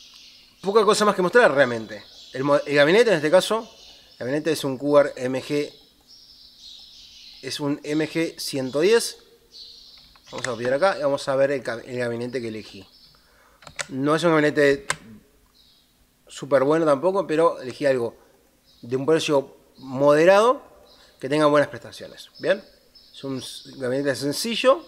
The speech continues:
¿bien? Pero ya tiene fuente abajo, ya tiene un manejo cable bastante bueno, eh, y,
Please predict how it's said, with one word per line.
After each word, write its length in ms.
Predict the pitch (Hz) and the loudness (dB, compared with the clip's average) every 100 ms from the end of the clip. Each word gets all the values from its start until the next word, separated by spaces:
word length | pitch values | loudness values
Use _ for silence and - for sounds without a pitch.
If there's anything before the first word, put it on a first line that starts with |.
| - | -18
¿bien? 340 | 123 131 202 - _ _ - - - _ | -4 0 0 -4 _ _ -20 -20 -20 _
Pero 140 | 147 143 | -4 0
ya 140 | 175 | 2
tiene 200 | 170 165 | 4 2
fuente 240 | 156 165 180 | 2 4 6
abajo, 380 | 202 208 208 | 6 4 2
ya 140 | 180 147 | 2 0
tiene 200 | 151 151 | 2 2
un 80 | 143 | 4
manejo 260 | 147 139 | 2 2
cable 260 | 135 147 147 | 4 4 2
bastante 440 | 127 - 147 156 | -2 -4 -2 2
bueno, 420 | 180 190 180 196 196 - - - - _ _ | 6 6 6 2 -2 -20 -20 -20 -20 _ _
eh, 460 | 135 139 143 147 156 | -2 2 2 0 -4
y, 960 | 147 147 151 151 151 156 156 160 - | -6 -4 -2 0 0 0 0 -2 -8